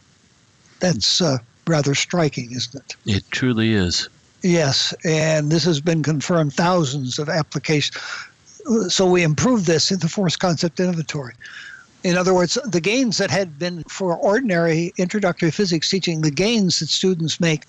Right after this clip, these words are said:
Speaker 1: is just what they would pick up themselves, looking at the textbook or whatever, informally. And it
Speaker 2: Right.
Speaker 1: didn't matter what the professor did
Speaker 2: Wow.
Speaker 1: on the, on the average for, for most people.
Speaker 2: Right.
Speaker 1: Okay, so then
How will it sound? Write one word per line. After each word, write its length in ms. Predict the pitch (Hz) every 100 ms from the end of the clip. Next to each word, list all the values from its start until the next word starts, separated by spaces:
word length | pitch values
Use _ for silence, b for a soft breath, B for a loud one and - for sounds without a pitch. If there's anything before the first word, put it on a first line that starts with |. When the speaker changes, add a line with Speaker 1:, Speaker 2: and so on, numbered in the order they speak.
| -
Speaker 1:
is 260 | 170 135
just 380 | - 202 214 -
what 160 | 165 165
they 200 | 175 180
would 320 | 160 156 139 -
pick 200 | 196 208
up 160 | 170 - _ _ -
themselves, 880 | 196 202 - 254 180 139 226 - - - -
looking 360 | 165 - 190
at 120 | 180
the 80 | 180
textbook 760 | 180 - 175 - - 170 170 -
or 280 | 170 160
whatever, 500 | 147 170 165 135 151
informally. 800 | 226 190 175 - 240 185 127 113 - -
And 100 | 147
it 60 | 151
Speaker 2:
Right. 80 |
Speaker 1:
didn't 320 | 196 180 180 180
matter 340 | 190 170 135
what 220 | 123 131
the 200 | - 139 147 _ _
professor 480 | - 160 160 - 147
did 320 | 131 147 190 - _ -
Speaker 2:
Wow. 120 | 180
Speaker 1:
on 200 | 196 165
the, 100 | 196
on 200 | 185 180
the 100 | 160
average 480 | 160 143 113 - -
for, 320 | - 143 139 _ _ _
for 140 | -
most 320 | 160 143 135 -
people. 260 | 127 - _ _
Speaker 2:
Right. 340 | - 92 80 73 B B B B B B B _
Speaker 1:
Okay, 380 | 190 175 170 131
so 240 | 120 180 160
then 520 | 180 175 202 190